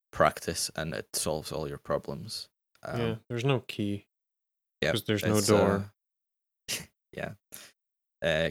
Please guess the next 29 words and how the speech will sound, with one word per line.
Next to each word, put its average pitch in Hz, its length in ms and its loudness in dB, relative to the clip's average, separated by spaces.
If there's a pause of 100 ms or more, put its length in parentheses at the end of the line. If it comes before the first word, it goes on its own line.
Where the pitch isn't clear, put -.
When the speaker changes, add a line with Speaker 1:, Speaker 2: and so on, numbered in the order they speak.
Speaker 1:
'cause, - 340 -6
you 82 160 -2
know, 71 140 -2
what 71 180 -2
you're 80 160 2
assuming 85 480 -2
is - 240 -12
that 71 160 -8 (360)
you - 200 -6
can't - 360 -6 (800)
be - 60 -6
happy 85 420 0
as 69 200 -10
you 76 140 -8
are 82 140 -4
right 82 240 -8
now, 90 200 -6
right? - 280 -10 (640)
Speaker 2:
Yeah. 117 200 -2 (460)
Speaker 1:
I 73 60 -4
guess, - 540 -4
uh, 85 400 4
that - 220 -4
there's - 540 0
somewhere 85 480 2
you 67 200 -4
have - 340 2
to 62 100 -10
get. 67 280 -6